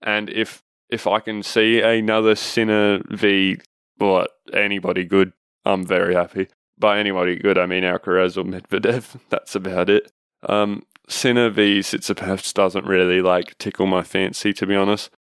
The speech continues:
And, uh, if Casper Ruud can play well, then I love to watch that. His backhands and topspin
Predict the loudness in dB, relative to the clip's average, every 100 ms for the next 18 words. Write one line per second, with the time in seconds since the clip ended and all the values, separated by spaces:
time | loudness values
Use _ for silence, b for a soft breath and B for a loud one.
0 | -12 -10 -10 -10 -14 _ -8 -8 -4 -6
1 | -4 -2 0 0 -2 -10 -2 0 0 2
2 | 2 2 0 0 0 0 0 2 2 -2
3 | -2 -2 -2 -4 -2 -2 -4 _ _ _
4 | -4 -4 -6 -8 -8 -4 -2 0 0 -4
5 | -2 0 0 -4 -6 -6 -4 -2 -2